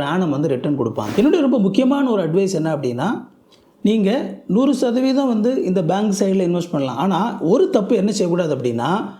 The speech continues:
உங்களுடைய நூறு சதவீதம், ஹண்ட்ரட் பர்சன்டேஜ் பணத்தை அப்படியே எடுத்துக்கொண்டு வந்து ஷேர் மார்க்கெட் பக்கம் கொண்டு வரவே கூடாது. So, கண்டிப்பா வந்து இந்த பேங்க் சைடுல ஒரு குறிப்பிட்ட அமௌண்ட் வந்து நீங்க இன்வெஸ்ட் பண்ணணும். அதுக்கான அடிப்படை காரணம் என்னன்னு சொல்லி பாத்தீங்க அப்படின்னா, இந்த சைடுல, பேங்க்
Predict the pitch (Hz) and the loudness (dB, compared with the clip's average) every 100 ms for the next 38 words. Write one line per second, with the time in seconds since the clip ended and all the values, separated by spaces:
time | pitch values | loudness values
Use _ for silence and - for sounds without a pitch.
0 | - _ 185 233 254 233 196 247 381 330 | -20 _ 0 2 4 2 4 4 4 4
1 | 277 220 202 160 190 339 320 247 214 240 | 2 2 0 2 2 2 2 2 2 2
2 | 202 196 196 202 156 240 302 202 202 233 | 2 0 0 0 0 2 2 2 0 0
3 | 214 180 170 254 - - 170 185 196 185 | 0 0 2 0 0 -4 -2 0 0 0
4 | 165 151 131 190 156 131 123 123 127 117 | 0 0 0 0 0 -2 -2 -2 -2 -4
5 | 110 - - _ _ - _ _ _ _ | -4 -8 -20 _ _ -20 _ _ _ _
6 | - 196 214 208 208 165 170 247 330 359 | 0 2 2 0 -2 0 2 4 4 2
7 | 339 240 190 185 285 - 151 156 202 135 | 0 0 2 2 0 -2 -2 -2 -2 0
8 | 151 208 254 220 208 185 170 214 311 - | 0 0 0 0 0 0 0 0 -2 -6
9 | 156 147 185 196 214 175 160 185 165 160 | -6 0 0 2 0 0 0 0 0 0
10 | 190 160 160 156 170 - 143 156 - - | 0 0 0 0 -2 -2 -2 0 -2 -8
11 | - - 156 185 196 170 208 415 403 330 | -12 -2 0 2 2 2 2 2 0 0
12 | 185 170 190 190 151 170 170 170 165 147 | 0 0 0 0 0 0 0 0 0 0
13 | 135 135 123 123 117 147 247 - - - | -2 -2 -2 -2 -2 0 0 -4 -12 -10
14 | - 233 440 330 214 202 185 156 196 277 | -2 0 2 2 2 2 0 0 0 0